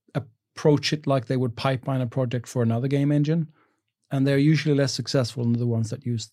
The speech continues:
kind of the, the, um, the recommended workflows, let's put it that way.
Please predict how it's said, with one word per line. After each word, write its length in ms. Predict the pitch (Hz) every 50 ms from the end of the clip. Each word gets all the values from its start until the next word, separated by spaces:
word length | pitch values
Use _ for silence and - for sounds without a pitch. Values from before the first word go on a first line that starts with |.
| _ -
kind 140 | - 120 117
of 80 | 113 110
the, 260 | 110 110 110 113 120 117
the, 320 | 117 113 110 110 110 113 110 - _ _ _ _ _ _ _ _ _ _ _ _ _ _ _ _ _ _ - 190
um, 540 | 139 117 110 101 98 95 98 104 104 101 - _ _ _ _ _ _ _ _ _ _ _ _ _ -
the 80 | 143 139
recommended 540 | 135 139 - - 127 123 117 113 110 110 120
workflows, 580 | 117 104 101 - - - - - - - -
let's 140 | 147 123 -
put 140 | - 135 135
it 80 | 127
that 180 | 117 117 - -
way. 80 | -